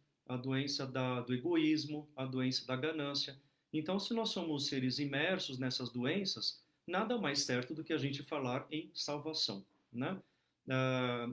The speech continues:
esse termo também vai ser usado, salvação, por conta do, eh, do voto de Amida, que salva o ser humano porque é ele que, ah,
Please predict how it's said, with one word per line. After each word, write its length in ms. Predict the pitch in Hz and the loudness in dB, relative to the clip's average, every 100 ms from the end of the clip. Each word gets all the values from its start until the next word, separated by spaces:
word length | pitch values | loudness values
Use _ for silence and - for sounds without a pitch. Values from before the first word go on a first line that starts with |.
| - | -2
esse 260 | 139 160 | 0 2
termo 240 | - 156 156 | 2 0 0
também 460 | 156 143 151 160 | -2 0 0 0
vai 120 | 147 143 | 0 -2
ser 160 | - | -2
usado, 440 | 135 135 127 127 127 | -2 0 0 -2 -6
salvação, 760 | - 131 127 - 135 127 123 - _ _ _ _ - - | -2 -2 -2 0 0 0 -2 -8 _ _ _ _ -20 -10
por 200 | 139 135 | -4 -2
conta 420 | 139 135 135 131 | 0 0 0 -2
do, 920 | 123 127 127 127 123 120 117 113 113 - _ _ | -2 0 2 4 2 0 -2 -2 -6 -10 _ _
eh, 240 | 120 113 110 | -8 -8 -6
do 160 | 147 | -4
voto 400 | 131 143 165 165 | 0 2 2 0
de 100 | 127 | -2
Amida, 560 | 127 123 123 175 214 226 _ _ _ _ | 0 2 0 0 0 -2 _ _ _ _
que 280 | - 135 135 | -2 0 0
salva 560 | - - 160 180 139 127 | -2 2 4 4 2 0
o 60 | |
ser 240 | 127 135 135 | -2 0 2
humano 420 | 127 131 127 120 | 4 4 2 2
porque 640 | 131 127 - 135 131 127 | -2 -6 0 4 4 2
é 140 | 127 131 | 0 2
ele 360 | 147 156 147 | 4 4 4
que, 380 | 139 - 135 131 - _ _ _ 127 | -2 0 2 2 -4 _ _ _ -4
ah, 560 | 127 123 120 117 117 | 0 0 0 -2 -4